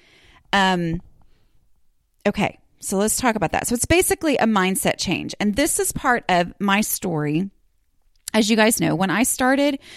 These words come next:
A Slob Comes Clean, it was never going to be something that I would end up writing books about. Ha ha, what a joke that would ever be. Well,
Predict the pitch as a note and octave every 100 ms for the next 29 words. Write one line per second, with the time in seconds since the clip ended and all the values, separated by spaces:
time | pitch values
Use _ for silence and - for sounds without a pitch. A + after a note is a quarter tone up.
0 | - - - - B3 A#3 B3 - C#4 C4
1 | C#4+ B3 A#3 A#3 - E3 D#3+ D#3+ D#3+ G3+
2 | A3 A3 A3+ - B3 A#3+ A3 G#3+ A3+ -
3 | G3 G3 G3 F#3 - F3+ F3+ F#3 F3+ E3+
4 | G#3 G3 - - F3 E3 E3+ - G#3 G3+
5 | F3+ E3 D#3+ F3 F3+ F3 E3+ D#3 - -
6 | E3 C#3+ F3 E3+ E3 D#3 D3+ E3+ D#3+